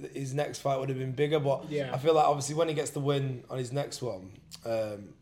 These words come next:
Speaker 1: he's back into a big fight
Speaker 2: I'm
Speaker 1: again.
Speaker 2: pretty sure this could be an eliminator. I'm
Speaker 1: Mm.
Speaker 2: not, don't, I don't know what's
Speaker 1: I've
Speaker 2: been
Speaker 1: read
Speaker 2: said
Speaker 1: that,
Speaker 2: or not,
Speaker 1: yeah.
Speaker 2: but ho-, hopefully, and I mean, I can't wait to see him back on the big stage.
Speaker 1: Yeah.
Speaker 2: Whether it's in Grimsby or whether it's on T V, yeah, I mean,
Speaker 1: I feel that's where he belongs as well. You know, when you see him go out on that, when he went out and did that,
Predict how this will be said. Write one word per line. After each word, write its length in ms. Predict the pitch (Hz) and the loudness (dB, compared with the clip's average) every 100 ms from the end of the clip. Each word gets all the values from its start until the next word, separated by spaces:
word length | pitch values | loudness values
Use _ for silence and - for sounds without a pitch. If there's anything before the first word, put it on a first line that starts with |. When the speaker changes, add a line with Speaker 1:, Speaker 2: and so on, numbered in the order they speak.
| _ | _
Speaker 1:
he's 100 | 107 | -18
back 260 | - 131 - | -2 0 0
into 180 | 117 117 | -2 -4
a 60 | |
big 180 | 110 113 | -4 -6
fight 280 | - 120 120 | -4 -2 0
Speaker 2:
I'm 60 | 151 | -2
Speaker 1:
again. 200 | 110 101 | -6 -2
Speaker 2:
pretty 220 | 233 220 | 2 2
sure 160 | 202 202 | 2 0
this 140 | 185 | 0
could 300 | - 214 190 | 2 2 2
be 120 | 190 | 2
an 140 | 175 156 | 0 2
eliminator. 520 | 160 160 143 127 123 | -2 -2 -4 -6 -2
I'm 160 | 143 139 | 0 2
Speaker 1:
Mm. 0 | |
Speaker 2:
not, 540 | 131 - - 156 151 | 0 -2 -10 -14 -6
don't, 200 | 151 151 - 123 | -4 -4 -10 -14
I 40 | |
don't 200 | 139 156 | -10 -6
know 80 | 147 | -4
what's 160 | 139 135 | -4 0
Speaker 1:
I've 180 | 135 123 | 2 2
Speaker 2:
been 60 | |
Speaker 1:
read 80 | 127 | 2
Speaker 2:
said 80 | 147 | 0
Speaker 1:
that, 160 | 139 139 | -2 -4
Speaker 2:
or 20 | |
not, 100 | 139 | -4
Speaker 1:
yeah. 120 | 110 | -2
Speaker 2:
but 280 | 151 147 - | -2 -2 -4
ho-, 200 | 165 175 | 2 2
hopefully, 460 | 156 185 143 151 147 | 4 0 0 -2 0
and 180 | 143 139 - - _ - | -2 -6 -14 -20 _ -12
I 40 | |
mean, 200 | 135 131 - _ | -10 -10 -12 _
I 260 | - - - | -20 -20 -14
can't 220 | 160 139 | -10 -6
wait 180 | 139 127 | -6 -6
to 60 | - | -8
see 140 | 139 | -10
him 100 | 127 | -8
back 140 | 135 - | -12 -12
on 60 | 123 | -14
the 60 | |
big 200 | 123 127 | -12 -14
stage. 260 | - 123 120 | -12 -10 -8
Speaker 1:
Yeah. 360 | 107 104 101 92 - | -6 -6 -8 -10 -2
Speaker 2:
Whether 220 | 165 175 190 | 2 2 2
it's 100 | 185 | 0
in 160 | 190 | -2
Grimsby 340 | 170 175 143 165 | 0 -2 0 2
or 140 | 160 | 4
whether 180 | 160 160 | 4 2
it's 100 | 151 | -2
on 180 | 160 156 | -4 -6
T 260 | 147 170 147 | -6 -4 -4
V, 320 | 143 143 139 | -2 -4 -6
yeah, 140 | 156 156 | -8 -8
I 20 | |
mean, 300 | 151 143 139 - | -6 -6 -8 -8
Speaker 1:
I 60 | 139 | 4
feel 160 | 233 | 6
that's 160 | 233 190 | 8 8
where 100 | 202 | 8
he 60 | |
belongs 360 | 151 170 208 196 | 10 12 10 8
as 80 | 156 | 4
well. 180 | 170 185 | 10 10
You 80 | 170 | 10
know, 100 | 185 | 4
when 120 | 185 | 4
you 40 | |
see 160 | 165 180 | 2 2
him 120 | 175 | 2
go 120 | 170 | 6
out 140 | 175 165 | 8 8
on 160 | 143 | 6
that, 160 | 143 143 | 2 0
when 100 | 143 | 0
he 40 | |
went 120 | 151 147 | 2 4
out 180 | 147 | 2
and 80 | 139 | 2
did 140 | 143 139 | -2 2
that, 320 | 139 - | 0 0